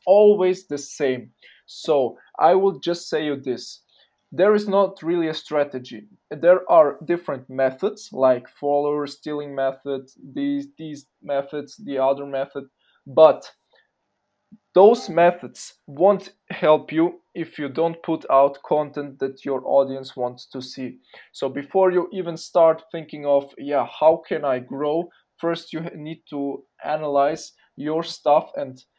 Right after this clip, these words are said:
uh, in a critical way, and just, um, ask yourself, "Is this what my potential follower wants to see from me?" Okay? Because if you, uh, just put out shitty content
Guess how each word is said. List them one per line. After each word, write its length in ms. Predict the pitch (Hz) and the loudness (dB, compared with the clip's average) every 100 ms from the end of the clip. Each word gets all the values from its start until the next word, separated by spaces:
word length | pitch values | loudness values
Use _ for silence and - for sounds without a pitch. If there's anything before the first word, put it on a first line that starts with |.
| _ _ - | _ _ -14
uh, 80 | 160 - | -14 -10
in 120 | 165 | -8
a 60 | 156 | -8
critical 680 | - 233 233 202 170 139 | -8 -8 -8 -12 -8 -6
way, 400 | 123 156 175 233 _ _ _ _ _ _ - | -4 -2 -4 -6 _ _ _ _ _ _ -10
and 180 | 151 | -8
just, 400 | 165 202 208 - - - | 0 -2 -2 -14 -16 -4
um, 340 | 143 139 135 - | -2 -2 -6 -2
ask 300 | 165 220 - | 0 0 -6
yourself, 520 | 175 175 180 175 180 - | -6 -6 -4 -4 -6 -10
"Is 280 | 208 208 - | -8 -8 -2
this 320 | 180 202 - | -2 -2 -6
what 300 | 143 180 - - | -2 -2 -2 -16
my 420 | 156 139 147 151 - | -6 -2 0 -2 -12
potential 500 | 143 - 165 180 175 | -18 -6 -6 -6 -12
follower 640 | - - 165 170 156 175 175 | -10 0 2 2 -2 -4 -6
wants 360 | 143 160 160 | -6 -6 -8
to 100 | - 143 | -18 -18
see 220 | - 202 | -10 -10
from 340 | 208 - 131 | -10 -14 -12
me?" 220 | 127 120 _ _ - | -12 -14 _ _ -20
Okay? 360 | 117 175 175 _ - | -10 -8 -8 _ -12
Because 340 | 147 190 185 | -2 -2 -2
if 140 | 190 190 | -10 -2
you, 260 | 196 180 - _ - | 0 0 -6 _ -2
uh, 180 | 143 139 | 0 0
just 280 | 170 208 208 | -2 -4 2
put 120 | 202 | 4
out 140 | 180 | 4
shitty 460 | - - 214 208 208 | 2 -6 -2 -2 -2
content 580 | 190 180 180 151 180 | 0 0 -2 -8 -10